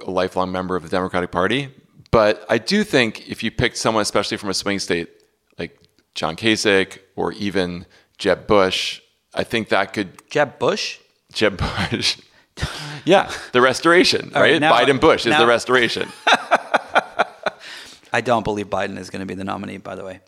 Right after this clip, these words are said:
Speaker 1: Oh, wait, but that is the re-, I, I didn't say he would be. I'm just
Speaker 2: Yes.
Speaker 1: saying that's a restoration ticket, right?
Speaker 2: Um, I, I, I love the idea, uh, in principle. Uh, I don't know if it would actually work.
Speaker 1: Yeah,
Speaker 2: but
Speaker 1: it's got problems 'cause it, it is.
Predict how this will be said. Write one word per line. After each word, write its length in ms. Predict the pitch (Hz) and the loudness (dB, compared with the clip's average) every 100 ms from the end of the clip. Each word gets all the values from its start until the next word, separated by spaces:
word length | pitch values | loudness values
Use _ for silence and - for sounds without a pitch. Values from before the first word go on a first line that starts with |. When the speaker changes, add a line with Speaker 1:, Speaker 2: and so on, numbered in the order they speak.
| - | 0
Speaker 1:
Oh, 260 | 120 90 - | 0 0 4
wait, 240 | 143 165 | 2 4
but 80 | 131 | 2
that 140 | 151 151 | 4 4
is 100 | 123 | 4
the 80 | |
re-, 80 | 131 | 2
I, 240 | 127 131 127 | 4 2 4
I 80 | |
didn't 160 | 131 123 | 2 2
say 120 | 113 | 2
he 60 | 98 | 4
would 160 | 104 87 | 2 2
be. 100 | 90 | -2
I'm 80 | 107 | 2
just 80 | |
Speaker 2:
Yes. 60 | 120 | 2
Speaker 1:
saying 120 | 110 | 4
that's 200 | 107 107 | 2 2
a 60 | 110 | 2
restoration 560 | 101 - 104 92 90 | 2 2 0 0 -2
ticket, 380 | 85 98 - - | -2 -2 -2 -6
right? 240 | 92 101 - - - _ - | 0 0 -2 -16 -20 _ 0
Speaker 2:
Um, 420 | 165 156 143 135 - - | 2 2 0 -8 -8 0
I, 200 | 170 180 - | 0 0 0
I, 240 | 156 151 151 | 0 2 0
I 120 | 151 | 2
love 240 | 147 156 | 4 4
the 120 | 151 | 4
idea, 640 | 143 127 127 131 131 127 131 - | 2 2 4 6 6 4 0 0
uh, 480 | 131 123 120 117 117 - _ _ | 2 4 4 2 0 -8 _ _
in 160 | 139 123 | -2 0
principle. 840 | 135 117 123 113 110 107 110 - - | -2 -4 -4 0 2 2 -2 -6 -4
Uh, 60 | 117 104 104 104 | 0 2 2 0
I 80 | 104 98 | -2 -4
don't 200 | 107 110 | -6 -4
know 140 | 107 | -6
if 40 | 101 | -4
it 20 | |
would 100 | 98 | -4
actually 320 | 98 - 101 | -4 -6 -10
work. 640 | 98 117 123 117 110 - - | -6 -2 0 0 -2 -12 -14
Speaker 1:
Yeah, 280 | 95 101 - 92 - | -6 -4 -4 -8 -4
Speaker 2:
but 180 | 123 107 | 2 2
Speaker 1:
it's 80 | 104 | 4
got 220 | 180 170 | 4 4
problems 340 | 135 127 107 - | 4 4 4 -4
'cause 120 | 117 | 0
it, 80 | 139 | 2
it 60 | 147 | 6
is. 460 | 147 160 131 - | 6 6 2 -10